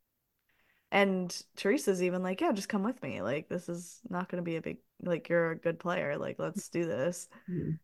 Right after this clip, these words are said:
Speaker 1: And Mira's just like, "Meh, meh."
Speaker 2: Yeah.
Speaker 1: <laughs>
Speaker 2: Uh, shit.
Speaker 1: Like,
Speaker 2: They
Speaker 1: you're
Speaker 2: all
Speaker 1: al-,
Speaker 2: just need
Speaker 1: you're
Speaker 2: to go to
Speaker 1: always gonna
Speaker 2: therapy.
Speaker 1: leave. Yeah, exactly.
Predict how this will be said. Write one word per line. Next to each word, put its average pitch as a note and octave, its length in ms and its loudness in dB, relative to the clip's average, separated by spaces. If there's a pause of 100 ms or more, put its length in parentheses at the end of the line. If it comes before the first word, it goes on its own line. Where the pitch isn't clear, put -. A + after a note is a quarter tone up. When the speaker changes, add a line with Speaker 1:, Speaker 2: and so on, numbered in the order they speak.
(140)
Speaker 1:
And F3+ 160 0
Mira's E3+ 320 2
just E3+ 180 -4
like, E3+ 360 -2
"Meh, A#3 300 -2
meh." D3+ 460 -2 (100)
Speaker 2:
Yeah. G3+ 360 12
Speaker 1:
<laughs> F#4+ 1160 12 (1400)
Speaker 2:
Uh, F#3+ 340 12 (600)
shit. - 300 2 (200)
Speaker 1:
Like, G#3 120 10
Speaker 2:
They G#3 100 12
Speaker 1:
you're A#3 80 12
Speaker 2:
all C4 80 12
Speaker 1:
al-, - 20 12
Speaker 2:
just C#4 160 12
need F4 120 12
Speaker 1:
you're - 20 12
Speaker 2:
to E4+ 60 12
go A#3+ 120 12
to G3 80 12
Speaker 1:
always - 100 2
gonna D#3 200 10
Speaker 2:
therapy. B2+ 100 4
Speaker 1:
leave. - 300 10 (600)
Yeah, G#3 260 10
exactly. F3 640 4